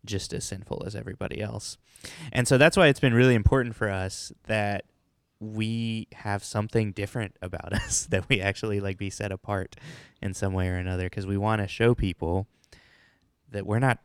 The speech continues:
we're not trying to take the name of the Lord lightly. <laughs> Uh, we, we, we want to really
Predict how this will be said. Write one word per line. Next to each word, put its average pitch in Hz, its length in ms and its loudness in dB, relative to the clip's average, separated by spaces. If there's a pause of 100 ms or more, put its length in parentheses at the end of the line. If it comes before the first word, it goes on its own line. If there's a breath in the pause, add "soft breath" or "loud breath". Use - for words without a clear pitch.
(120)
we're 104 120 -8
not 117 180 -2
trying 123 200 0
to 113 60 2
take 92 220 -6
the 98 60 -10
name 98 200 -6
of 95 100 -8
the 95 100 -8
Lord 92 360 -8 (360)
lightly. 95 540 -8
<laughs> - 60 -8 (500 loud breath)
Uh, 95 340 2
we, 101 420 -2
we, 98 460 -4
we 98 360 -6 (100)
want 101 380 -6 (160)
to 101 160 -8
really 107 600 0